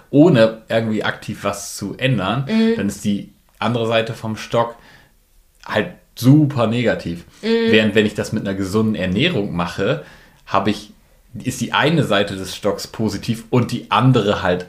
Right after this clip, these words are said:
Speaker 1: auch.
Speaker 2: Mhm.
Speaker 1: Was halt interessant ist, ne?
Speaker 2: Ja,
Speaker 1: Finde ich jetzt,
Speaker 2: stimmt.
Speaker 1: fällt mir jetzt in dem Dings mal ein. Also die eine Seite ist, ich nehme halt ab,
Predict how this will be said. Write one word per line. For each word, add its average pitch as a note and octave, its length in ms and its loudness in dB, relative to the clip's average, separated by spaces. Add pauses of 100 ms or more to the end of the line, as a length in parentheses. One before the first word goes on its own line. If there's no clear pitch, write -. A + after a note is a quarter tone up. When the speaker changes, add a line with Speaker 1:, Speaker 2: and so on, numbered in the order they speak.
(100)
Speaker 1:
auch. F#2 640 2
Speaker 2:
Mhm. G#3 480 2
Speaker 1:
Was G#3+ 120 -2
halt G#2+ 160 4
interessant G#2 520 -2
ist, E2 220 -8
ne? G#2 80 0
Speaker 2:
Ja, G3 40 2
Speaker 1:
Finde G#3+ 200 6
ich G#3+ 40 2
jetzt, G3+ 240 0
Speaker 2:
stimmt. A#3 240 2
Speaker 1:
fällt A3 140 2
mir G2 100 2
jetzt F#2+ 160 -2
in F#2+ 100 -4
dem G2 400 -4
Dings F#2+ 220 -8
mal F#2 160 -6
ein. F#2+ 160 -2
Also E2 280 -4
die C#2+ 180 -6
eine G#2 200 0
Seite G2+ 280 2
ist, - 320 -10
ich F#2+ 160 -10
nehme G2 220 -2
halt F2+ 120 -4
ab, - 340 -4